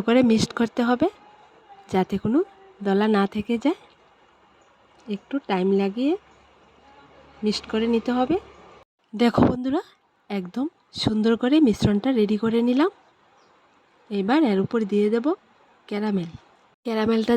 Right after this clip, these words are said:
দেওয়ার পর আরেকবার ভালো করে মিক্সড করতে হবে। এই পিঠেটার মিশ্রণ তৈরিটার মধ্যে হলো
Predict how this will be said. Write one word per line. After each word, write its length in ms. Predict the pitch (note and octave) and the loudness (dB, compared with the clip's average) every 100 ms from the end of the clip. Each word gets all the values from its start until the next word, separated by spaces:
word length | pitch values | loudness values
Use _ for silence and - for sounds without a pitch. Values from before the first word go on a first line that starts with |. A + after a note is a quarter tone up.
| A3 | 4
দেওয়ার 240 | A3 A3+ - | 4 2 2
পর 120 | D#4+ G#4 _ _ _ _ _ _ _ _ | 0 0 _ _ _ _ _ _ _ _
আরেকবার 420 | F#3+ G3+ G3 B3 C4+ | -2 -2 2 2 2
ভালো 180 | G3+ F#3+ F#3+ | 2 2 2
করে 140 | A#3 C4 | 2 4
মিক্সড 220 | G#3 E3+ - | 4 4 0
করতে 220 | G#3+ - A#3 | -6 -4 -2
হবে। 200 | B3 F4 A4+ _ _ _ _ _ _ _ - - - _ _ _ _ _ _ | 0 0 -2 _ _ _ _ _ _ _ -8 -8 -16 _ _ _ _ _ _
এই 160 | A#3 B3 - | -2 -2 0
পিঠেটার 500 | A3+ - A3 C4 F#4 - _ _ _ G3+ | -2 0 -2 0 0 -4 _ _ _ 0
মিশ্রণ 480 | G#3 G#3 - A#3+ B3+ | 0 0 -2 0 2
তৈরিটার 420 | A#3+ A#3+ B3 C#4 C#4 A#3 | 2 2 2 2 2 2
মধ্যে 260 | G3+ G3+ A#3+ | 0 -2 -2
হলো 180 | A3+ C4 | 0 0